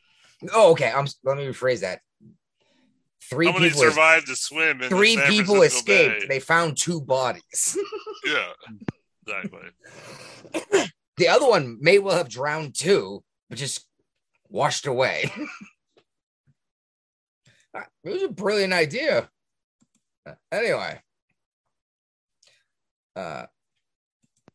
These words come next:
Speaker 1: let's move on here.
Speaker 2: Yeah.
Speaker 1: Uh, I,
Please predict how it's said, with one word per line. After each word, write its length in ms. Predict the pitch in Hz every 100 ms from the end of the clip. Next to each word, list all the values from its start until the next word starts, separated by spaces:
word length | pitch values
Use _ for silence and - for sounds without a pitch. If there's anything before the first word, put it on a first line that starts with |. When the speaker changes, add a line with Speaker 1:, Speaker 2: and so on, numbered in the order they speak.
| _ _
Speaker 1:
let's 120 | - 175
move 240 | 208 190
on 260 | 202 196 113
here. 340 | 80 71 - _ _ _ _ _ _ _ _ _ _ _ _ _ _ _ _ _ -
Speaker 2:
Yeah. 200 | 87 85
Speaker 1:
Uh, 320 | 76 67 - _ _ _ _ _ _ _ _ _ _ _ _ _ _ _ _ _ _ _ _ _ _ _ _ _ _
I, 120 | -